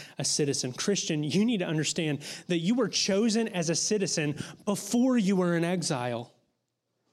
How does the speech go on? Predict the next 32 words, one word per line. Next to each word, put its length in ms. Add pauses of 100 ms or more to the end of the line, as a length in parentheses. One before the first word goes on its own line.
(380)
Before 440
you 160
were 100
sent 240
out, 200
God 280
did 140
not 280
exile 640
you 260 (260)
because 320
he 180
hated 440
you. 280 (240)
God 360
exiled 600
you 120
to 160
send 400
you 180
on 160
a 80
mission 640 (240)
with 220
purpose. 760 (2250)
Jesus 540
saved 360
you 140
from 420
hell, 420
hear 240
me, 200